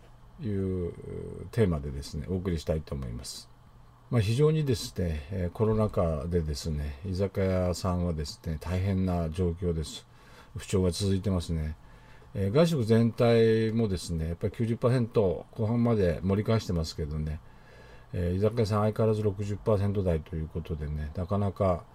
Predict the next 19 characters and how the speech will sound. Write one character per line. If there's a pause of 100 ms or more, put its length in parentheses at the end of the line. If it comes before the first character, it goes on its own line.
(360)
大
変
な
状
況
が
続
い
て
る
な
と
い
う
状
況
で
す
ね。